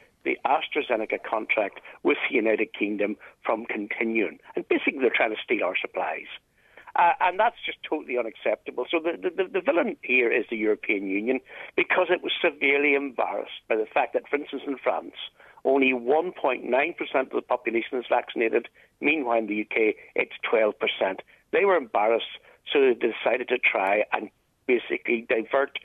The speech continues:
supplies that were due to go to the United Kingdom to the E U, and it then, uh, tore to shreds the protocol which we were told we have to obey.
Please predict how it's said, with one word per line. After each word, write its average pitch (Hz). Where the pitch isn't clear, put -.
supplies 170
that -
were 143
due 131
to -
go 107
to -
the 110
United 90
Kingdom 101
to 123
the 117
E 104
U, 92
and 123
it 113
then, 117
uh, 127
tore 170
to -
shreds 104
the -
protocol 113
which -
we 123
were 110
told 104
we 107
have -
to 123
obey. -